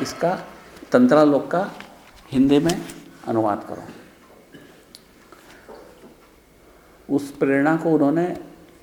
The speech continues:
स्वीकार किया और उन्होंने एक कलम और एक डायरी उस दिन तंत्रालोक की किताब के पास रख दी और प्रणाम किया कि मेरे को,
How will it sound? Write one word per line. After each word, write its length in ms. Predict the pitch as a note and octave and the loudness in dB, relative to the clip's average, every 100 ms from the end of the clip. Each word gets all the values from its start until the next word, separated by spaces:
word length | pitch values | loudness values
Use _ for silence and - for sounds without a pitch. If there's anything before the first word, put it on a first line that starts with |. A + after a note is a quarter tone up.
| - | -20
स्वीकार 420 | - B2+ D3 D#3 | -4 -2 2 0
किया 280 | E3 C#3+ - E3 - - - _ _ - - - - - - - - | 0 -6 -8 -12 -20 -20 -20 _ _ -20 -20 -20 -20 -20 -20 -20 -4
और 180 | F3 G3 | 0 0
उन्होंने 400 | - D#3+ E3 G3+ | 2 2 2 0
एक 160 | F#3 - - - - - | -2 -6 -18 -20 -20 4
कलम 300 | C#3+ E3 F3+ | 6 8 6
और 120 | E3+ | 4
एक 180 | E3+ - - - - - _ _ _ - - _ _ - | 2 0 -14 -20 -20 -20 _ _ _ -20 -20 _ _ -4
डायरी 360 | B2+ A2 A#2 G#2+ - - - - - _ _ - _ - - - | 4 4 4 -2 -10 -18 -20 -20 -20 _ _ -20 _ -20 -20 -6
उस 120 | D3 | -4
दिन 160 | C3+ E3 A#3 - - - - - - - - - _ - | 0 -2 -2 -12 -18 -20 -20 -20 -20 -20 -20 -20 _ 0
तंत्रालोक 580 | B2+ B2 D3+ C#3+ C#3 - | 0 2 2 2 0 -4
की 60 | - | -10
किताब 360 | C3+ B2 A#2+ - | -6 -4 -4 -6
के 60 | |
पास 300 | - A#2+ A#2 A#2+ | -8 -6 -6 -8
रख 80 | - | -8
दी 200 | - - - - - - - | -12 -14 -18 -20 -20 -10 -6
और 80 | C#3 | -2
प्रणाम 400 | B2 A#2 C3 C#3+ | 2 2 2 -2
किया 280 | - B2+ - - - A2 F#2+ D#2 - - - - - - _ _ _ _ _ _ _ _ - | -4 -8 -10 -14 -20 -20 -16 -14 -14 -16 -18 -20 -20 -20 _ _ _ _ _ _ _ _ -8
कि 60 | C#3+ | -4
मेरे 200 | C3 C#3 | -2 -2
को, 140 | E3+ | -6